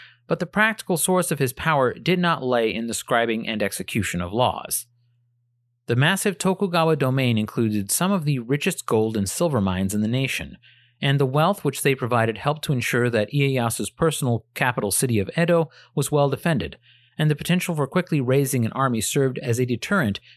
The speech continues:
to any dissatisfied daimyo who would certainly lose in an engagement against him. In sixteen oh five, just two years after being named as the shogun,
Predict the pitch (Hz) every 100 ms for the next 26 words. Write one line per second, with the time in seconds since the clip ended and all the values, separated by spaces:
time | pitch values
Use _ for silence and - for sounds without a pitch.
0 | - 156 143 123 170 - 156 143 143 120
1 | 117 104 104 135 127 - - _ 185 165
2 | 147 - 208 160 156 139 147 110 92 -
3 | - 135 117 101 113 113 90 85 90 113
4 | 104 - - - - _ _ _ _ _
5 | _ _ _ _ _ _ 175 175 262 -
6 | - 185 151 127 - 127 139 151 120 -
7 | - 196 143 131 113 120 - 113 120 104
8 | 110 117 104 95 90 - - 185 156 104
9 | 98